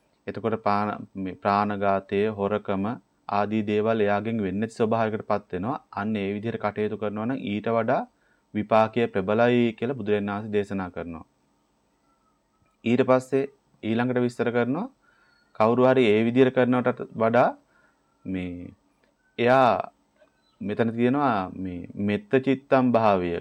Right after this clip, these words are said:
ගන්ධූහන මත්තම්පි මෙත්ත චිත්තම් භාවය කියලා කාරණාවක් කියනවා.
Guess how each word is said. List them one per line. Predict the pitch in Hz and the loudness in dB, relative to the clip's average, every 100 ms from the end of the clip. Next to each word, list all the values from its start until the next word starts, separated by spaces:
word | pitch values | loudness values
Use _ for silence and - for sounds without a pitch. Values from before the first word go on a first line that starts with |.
| 95 | -6
ගන්ධූහන | 95 98 120 127 123 127 127 131 127 | -4 0 2 4 6 6 4 2 2
මත්තම්පි | 120 117 _ 123 123 131 165 - | 2 0 _ -2 -2 -2 -8 -6
මෙත්ත | 110 107 - | -4 -4 -4
චිත්තම් | 117 113 - 107 101 | -4 -4 -4 -2 0
භාවය | 98 98 95 98 | 0 0 0 -2
කියලා | 98 104 98 | -2 -2 0
කාරණාවක් | 101 98 98 101 - | 0 0 -2 -6 -6
කියනවා. | 131 156 | -6 -6